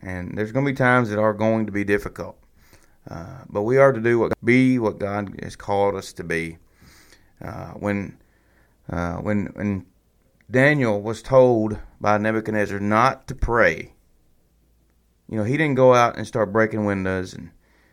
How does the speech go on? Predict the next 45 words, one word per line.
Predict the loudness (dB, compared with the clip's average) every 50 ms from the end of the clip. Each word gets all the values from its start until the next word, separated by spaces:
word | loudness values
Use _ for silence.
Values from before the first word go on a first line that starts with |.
| _ _ _ _
and | -12 -10 -8 -8 -8 -10 -10 -12 -14 -16 -20 -20 _ _ _ _ _ _
posting | -4 -2 -2 -2 -2 -4 -6 -4 -2
on, | 0 0 0 -2 -4 -6 -10 _ _ _ _ _ _ _ _ _ -4
you | 0
know, | 2
he | 2 2
didn't | 2 4 6
go | 8 8
to | 8 8
all | 6 4 4
of | 2 2
his | -2 -4
friends | -6 -4 -2 0 0 0 0 -2
and | -4 -2
talk | 0 0 0 2
about | 0 -2 -2 -2
Nebuchadnezzar | -4 -4 -4 -4 -4 -6 -4 -4 -4 -4 -6 -6
and | -8
how | -8 -8 -8
evil | -8 -8 -6 -6 -6 -6
he | -8 -8
was | -8 -8 -8 -8 -8 -10 -10
and | -12 -14
how, | -14 -12 -12 -14 -14 -18 -20 -20 -20 -18
how | -14
he | -12 -12
wanted | -10 -10 -8 -8 -8 -10
to | -10 -10
overthrow | -4 -2 -2 -2 -2 -4 -4 -2 -2 0 0 0 -2
him | -6 -6 -8
and | -8 -10
all | -10 -10 -10
this | -12 -12 -12
other | -12 -12 -12 -14
stuff. | -14 -12 -10 -8 -8 -10 -12 -16 _ _ _ _ _ _ _ -20 -20 _ _
You | -4
know | -2 0 2
what | 2 2 2
he | 2
did? | 4 4 4 4 2 0 -4 -10 _ _ _ _ _ _ _ _ _ _ _ _ _ _ _ _ _ _ _ _ _
He | -10 -10
just | -8 -8 -10 -10
prayed. | -6 -4 -4 -4 -4 -6 -12 -16 -20 _ _ _ _ _ _ _ _ _ _ _ _ _ _ _ _ _ _ _ _ _ _ _ _ _ _ _ _ _ _ _ _
You | -16 -14
know, | -14 -16 -18